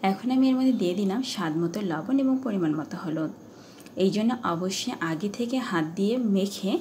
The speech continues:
পানিটাকে ফেলে দিতে হবে, তাহলে আর তিতাটা লাগবে না। অবশ্যই এখন আমি একটু টাইম নিয়ে কুক করতে থাকবো। আমি ঢাকা দিয়ে দিলাম পাঁচ মিনিটের জন্য।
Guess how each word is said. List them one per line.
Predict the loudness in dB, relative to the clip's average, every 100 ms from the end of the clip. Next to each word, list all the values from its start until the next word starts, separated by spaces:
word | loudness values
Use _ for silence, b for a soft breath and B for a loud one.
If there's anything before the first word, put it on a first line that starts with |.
| -2
পানিটাকে | -2 -2 -4 -8 -6
ফেলে | -2 0
দিতে | 0 -2
হবে, | -2 -2 -2 -4 -6 B -10
তাহলে | -6 -2 -2
আর | 0 -2 -2
তিতাটা | -4 -4 -4 -4
লাগবে | -4 -4 -6 -6
না। | -4 -8 -12 B B B B B B -4
অবশ্যই | 0 0 0 0 -2 -2 -2
এখন | -2 0
আমি | 0 0
একটু | -2 -4
টাইম | 0 0 2
নিয়ে | -2 -4
কুক | -6
করতে | -4 -4 -4
থাকবো। | -4 -4 -4
আমি | -2 0
ঢাকা | 0 -2 -4
দিয়ে | 2 2
দিলাম | 2 0 -2 -4
পাঁচ | -4 -2
মিনিটের | 0 0 -2
জন্য। | -4 -4 -4 -6